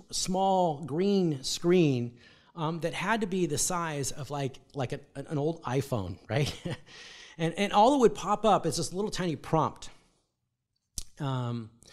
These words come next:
and later we would look at that as, like, the A prompt or the, or, or the,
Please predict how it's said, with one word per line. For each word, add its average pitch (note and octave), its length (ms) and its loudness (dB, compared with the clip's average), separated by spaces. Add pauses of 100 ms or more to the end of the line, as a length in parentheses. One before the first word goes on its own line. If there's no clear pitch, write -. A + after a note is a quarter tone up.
(140)
and E3+ 160 0
later G#3+ 240 8
we D#3+ 140 6
would D3 160 4
look E3 160 2
at D#3+ 80 -4
that C#3 200 0
as, C3+ 140 -2
like, C3 160 -6
the - 120 -8 (100)
A D#3+ 100 -2
prompt B2+ 460 -4
or A2+ 60 -4
the, G#2 220 -10
or, B2+ 120 -8
or A#2 240 -8
the, G2+ 180 -10